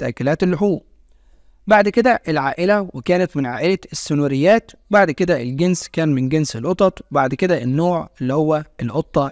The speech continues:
المنزلية. نيجي بعد كده للمفتاح التصنيفي. المفتاح التصنيفي هو عبارة عن سلسلة من الخصائص والأوصاف بنرتبها في أزواج علشان تعرفنا على كائن ما نعرفوش قبل كده.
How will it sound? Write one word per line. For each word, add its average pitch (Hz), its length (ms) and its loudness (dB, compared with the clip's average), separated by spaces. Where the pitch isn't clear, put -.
المنزلية. 135 580 -2
نيجي 240 200 6
بعد 151 200 2
كده 208 220 2
للمفتاح 180 480 -2
التصنيفي. 147 540 -4
المفتاح 180 300 2
التصنيفي 226 680 0
هو 151 100 2
عبارة 170 280 4
عن 160 200 0
سلسلة 180 420 -2
من 139 180 -2
الخصائص 196 680 -2
والأوصاف 143 840 0
بنرتبها 147 640 0
في - 180 -8
أزواج 180 400 0
علشان 160 500 2
تعرفنا 208 540 0
على 170 220 2
كائن 247 300 2
ما 160 120 2
نعرفوش 160 480 -4
قبل 156 240 -4
كده. 123 280 -4